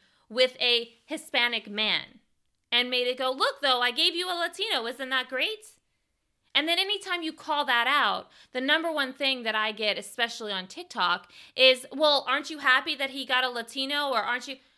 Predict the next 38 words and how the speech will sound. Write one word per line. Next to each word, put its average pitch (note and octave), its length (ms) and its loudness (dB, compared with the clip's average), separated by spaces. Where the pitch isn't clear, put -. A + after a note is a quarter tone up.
Again, D4+ 420 2
I'm F4+ 200 4
half F#4+ 240 2
Mexican. D#4+ 600 -4
Yes, C4+ 480 0
it's - 220 -10
historic. D4+ 680 -2
It's B3 200 -6
great. C4+ 380 -2
We D#4+ 200 -2
have E4+ 400 6
a C4 100 2
Latina, B3 800 -2
by A3+ 140 2
the G#3+ 100 -4
way, G3 280 0
in A#3 120 -6
Nevada, A#3 600 2
who's D4 180 -6
a B3+ 60 -4
senator. G#3+ 600 -4
But, D4+ 120 0
like, E4 200 4
great, F#4 400 0
way C4+ 200 0
to C#4 80 -4
go. C4+ 240 4
However, C#4+ 840 0
we D#4+ 200 -2
have E4+ 260 4
no C#4 360 0
black C4 400 2
women A#3+ 420 -4
in A#3 160 -10
the A#3 80 -6
United A#3 440 2
States G3 320 -6
Senate. - 540 -10